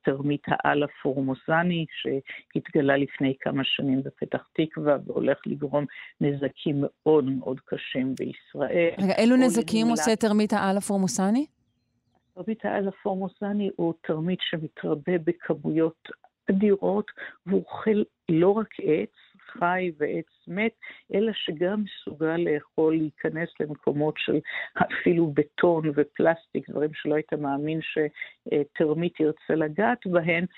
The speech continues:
Speaker 1: ועל ידי כך לגרום נזק לכל דבר, אה, אה, שהוא מחומר עצי או פוטנציאל נזק לחומרי בנייה בכלל. וזה, אה, דבר באמת, אה,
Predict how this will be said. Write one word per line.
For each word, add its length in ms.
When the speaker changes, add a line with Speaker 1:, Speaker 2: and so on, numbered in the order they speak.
Speaker 1:
ועל 580
ידי 340
כך 260
לגרום 480
נזק 640
לכל 500
דבר, 440
אה, 320
אה, 240
שהוא 300
מחומר 600
עצי 480
או 240
פוטנציאל 640
נזק 360
לחומרי 420
בנייה 260
בכלל. 440
וזה, 520
אה, 240
דבר 520
באמת, 560
אה, 40